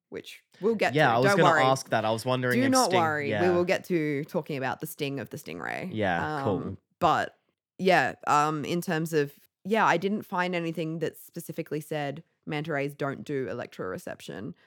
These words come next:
Speaker 1: So I cannot confirm nor deny, but I do know that stingrays and sharks do it via this similar mechanism.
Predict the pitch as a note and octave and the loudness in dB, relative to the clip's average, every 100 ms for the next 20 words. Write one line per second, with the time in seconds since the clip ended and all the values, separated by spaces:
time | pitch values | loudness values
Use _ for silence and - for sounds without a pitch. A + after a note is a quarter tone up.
0 | _ _ - G#3+ - C4 C4+ - - A3+ | _ _ -12 -10 -6 -4 -2 -4 -6 -6
1 | A3 G#3+ G#3 G3 F3 E3 D3 C#3 F3 - | -4 -2 -2 -2 -4 -4 -4 -8 -10 -2
2 | E3+ E3+ F#3+ F#3 E3 D#3 E3+ _ _ - | 0 2 2 2 0 -2 -8 _ _ -14
3 | - - D#3+ D3 C#3+ D3+ - - - D#3 | -12 -8 -6 -6 -6 -8 -12 -20 -12 -12
4 | - D#3 C#3+ - - - D3 C#3+ C3+ - | -6 -6 -6 -10 -20 -16 -6 -4 -4 -8
5 | D3+ C#3+ C#3+ C3+ - C#3 C3+ C3+ B2+ - | -6 -4 -4 -6 -8 -10 -8 -8 -8 -8
6 | B2+ - - C#3+ | -10 -10 -10 -12